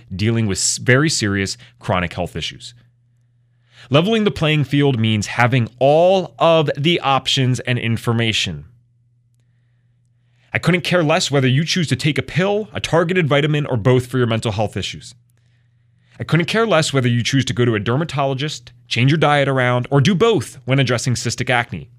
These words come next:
And I certainly couldn't care less as to whether or not you choose to address chronic health issues by going to your local M D, a functional health practitioner such as myself,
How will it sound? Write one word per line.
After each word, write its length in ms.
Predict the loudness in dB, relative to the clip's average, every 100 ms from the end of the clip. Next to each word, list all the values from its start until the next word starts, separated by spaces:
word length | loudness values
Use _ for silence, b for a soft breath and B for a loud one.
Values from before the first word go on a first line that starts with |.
| _ _ _ _ _ _ _ -2
And 100 | 0
I 40 |
certainly 360 | 2 0 -2 -4
couldn't 240 | -4 -4
care 180 | -4 -2
less 220 | -2 -2
as 80 | -2
to 100 | 0
whether 200 | 0 2
or 60 |
not 180 | 0 0
you 140 | -2 -2
choose 260 | 0 0
to 120 | 0 -2
address 280 | 0 -2
chronic 380 | -2 -2 -2 0
health 260 | 0 0 -2
issues 320 | -2 -2 0
by 160 | 0 0
going 260 | 0 -2
to 140 | -2 -4
your 100 | -4
local 280 | -4 -2
M 140 | -2 0
D, 300 | 0 0 -4 B B
a 60 | -8
functional 400 | -2 -2 0 0
health 200 | 0 0
practitioner 480 | -2 -2 0 0 0
such 240 | 0 0
as 120 | 0
myself, 520 | 0 0 0 0 -2